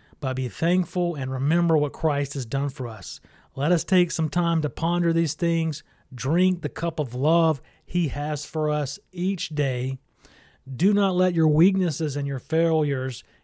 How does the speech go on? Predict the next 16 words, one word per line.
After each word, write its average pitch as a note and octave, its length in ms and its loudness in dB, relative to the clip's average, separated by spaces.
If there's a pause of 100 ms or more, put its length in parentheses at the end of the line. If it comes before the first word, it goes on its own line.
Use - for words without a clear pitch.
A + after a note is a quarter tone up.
keep G3 280 -2
you F3+ 100 0
from D#3 180 -2
the D3+ 80 2
love C#3+ 200 0
of C3 160 -4
Christ. A2+ 580 -4 (400)
Do F3+ 180 6
not E3+ 260 4
run F3+ 260 4
from D3 220 -2
him. B2 320 -6
Instead, D3 500 0
run D3 400 0
to G#3+ 220 8
him E3 380 4